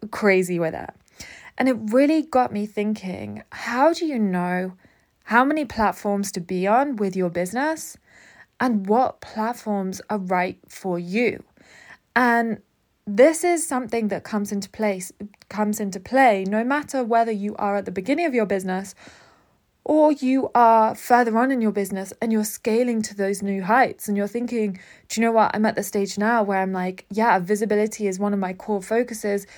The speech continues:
because I've got the foundations in place. I know how to show up. I know how to sell. I've already got a load of content there. So, you know, let's get more and more visible and get more clients in and I can scale my business." So this conversation is so key no matter where you're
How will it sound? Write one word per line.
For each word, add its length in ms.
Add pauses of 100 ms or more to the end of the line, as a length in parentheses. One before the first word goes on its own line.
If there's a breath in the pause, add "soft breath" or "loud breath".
(140 loud breath)
because 240
I've 160
got 200
the 60
foundations 640
in 140
place. 400 (300 loud breath)
I 80
know 240
how 120
to 140
show 160
up. 240
I 80
know 160
how 160
to 120
sell. 380 (240 loud breath)
I've 160
already 180
got 120
a 40
load 200
of 80
content 380
there. 180
So, 220
you 240
know, 120
let's 220
get 160
more 160
and 100
more 140
visible 420
and 120
get 160
more 160
clients 440
in 60
and 160
I 80
can 160
scale 300
my 120
business." 640 (600 loud breath)
So 200
this 240
conversation 840
is 120
so 280
key 260
no 140
matter 320
where 340
you're 320